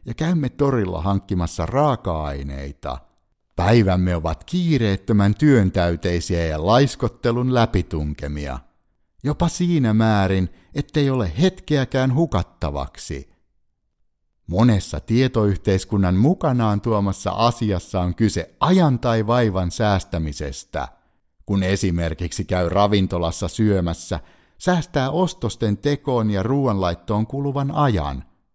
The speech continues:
Tosiasiassa vapaa-aika kuitenkin vähenee, sillä työtä pitää tehdä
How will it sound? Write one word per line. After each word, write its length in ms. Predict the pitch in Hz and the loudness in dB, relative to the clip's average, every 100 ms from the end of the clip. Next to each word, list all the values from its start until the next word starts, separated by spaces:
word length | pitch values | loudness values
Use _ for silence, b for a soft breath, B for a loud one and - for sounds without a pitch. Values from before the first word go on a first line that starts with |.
| _ _ _ | _ _ _
Tosiasiassa 920 | 90 110 110 92 80 95 82 78 85 78 | 0 2 2 0 0 -2 -4 -4 -4 0
vapaa-aika 800 | 123 - 127 110 127 131 110 | 0 2 2 2 2 0 -2
kuitenkin 640 | 92 120 107 95 98 110 117 | -2 0 0 0 0 0 2
vähenee, 760 | 151 143 104 82 78 80 78 b b b | 0 0 0 -2 -4 -4 -6 b b b
sillä 240 | - 87 | -8 -6
työtä 460 | 78 95 101 92 80 | -4 0 2 2 -2
pitää 400 | - 78 87 80 | -8 -6 -4 -4
tehdä 380 | - 82 80 | -4 -4 -4